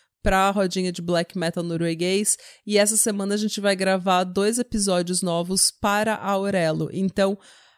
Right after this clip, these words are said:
aproveita, assina a Aurelo pra você ver com, pra você ouvir os episódios exclusivos. E isso ajuda a gente para um caralho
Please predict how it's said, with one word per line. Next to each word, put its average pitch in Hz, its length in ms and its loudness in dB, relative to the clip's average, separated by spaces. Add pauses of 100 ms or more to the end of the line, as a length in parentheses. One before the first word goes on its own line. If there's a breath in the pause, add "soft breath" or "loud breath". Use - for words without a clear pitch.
aproveita, 214 840 2
assina 247 480 0
a - 20 0
Aurelo 196 480 2
pra 208 240 0
você 202 340 0
ver 185 260 -2
com, 190 400 -6
pra 196 120 0
você 190 240 0
ouvir 196 460 -2 (160)
os 190 100 -4
episódios 185 540 0
exclusivos. 220 1000 -2 (300 soft breath)
E 247 100 0
isso 240 160 2
ajuda 220 300 0
a 214 40 0
gente 208 280 -4
para 190 320 0
um 202 220 -4 (140)
caralho 269 720 0